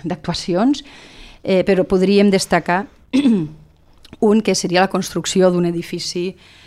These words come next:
eh, cultural, podríem dir, on ubicar, sobretot, do-, on reubicar l'escola de música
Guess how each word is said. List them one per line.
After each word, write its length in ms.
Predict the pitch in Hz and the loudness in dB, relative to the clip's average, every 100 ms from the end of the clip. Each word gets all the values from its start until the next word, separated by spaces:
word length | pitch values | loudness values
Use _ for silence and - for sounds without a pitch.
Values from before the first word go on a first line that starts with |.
| - - | -20 -14
eh, 760 | 180 165 160 156 160 160 156 - - - - - - - | -8 -4 -2 -2 -2 -6 -8 -10 -14 -18 -20 -18 -20 -8
cultural, 580 | 170 156 151 185 254 320 | -6 -2 2 4 2 0
podríem 300 | 190 165 160 | -4 -4 -2
dir, 280 | 185 220 262 | -2 -2 -2
on 240 | 180 180 175 | 0 -2 -2
ubicar, 640 | 185 180 170 - 175 226 262 _ _ | -6 -4 -4 -2 -2 -2 -6 _ _
sobretot, 640 | - 170 165 156 180 196 180 | -12 -6 -6 -2 -2 -2 -4
do-, 220 | 165 175 156 | -6 -4 -4
on 400 | 170 170 170 135 | -2 -2 -4 -4
reubicar 580 | 196 185 175 165 - 170 | -2 -2 -2 -4 -2 -2
l'escola 320 | 180 - 165 | -2 -2 0
de 80 | 165 | 2
música 480 | 175 175 170 180 | 0 -2 -2 -4